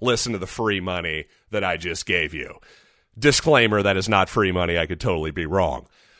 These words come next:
But seriously, though, folks, I was talking in that previous Bet Online read about Emory Jones, the Florida quarterback who has decided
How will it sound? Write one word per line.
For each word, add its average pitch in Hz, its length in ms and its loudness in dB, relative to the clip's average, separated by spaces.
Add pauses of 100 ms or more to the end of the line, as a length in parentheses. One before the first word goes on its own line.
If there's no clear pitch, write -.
But 190 200 6
seriously, 175 500 4
though, 117 220 4
folks, 117 420 2
I 131 60 4
was 123 160 0
talking 175 540 2
in 139 200 -4
that 127 200 -2
previous 117 760 -2 (220)
Bet 131 220 2
Online 113 560 2
read 110 300 -2
about 110 420 0
Emory 120 420 -2
Jones, 95 680 -4
the 87 100 -10
Florida 107 460 -6
quarterback 104 760 -2
who 98 140 -4
has 90 120 -8
decided 113 640 0